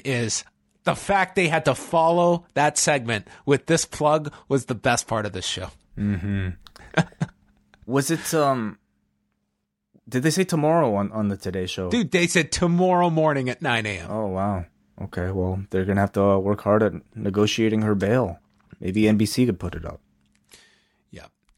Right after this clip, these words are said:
Speaker 1: This is certainly one, one program that I think ultimately people are gonna remember Sunday's match. And I think we are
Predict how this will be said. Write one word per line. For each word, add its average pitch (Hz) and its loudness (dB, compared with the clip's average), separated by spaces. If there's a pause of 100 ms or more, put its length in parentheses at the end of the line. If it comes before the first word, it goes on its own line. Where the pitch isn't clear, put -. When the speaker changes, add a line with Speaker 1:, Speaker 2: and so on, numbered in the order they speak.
(440)
Speaker 1:
This 196 2
is 180 4
certainly 190 2
one, 143 2
one 139 0
program 110 0
that 110 -2
I 139 -2
think 139 -2
ultimately 175 2 (260)
people 165 2
are 151 4
gonna 135 2
remember 123 2
Sunday's 123 0
match. 95 -6 (520)
And 104 -2
I 110 0
think - -6 (640)
we 120 -2
are 117 0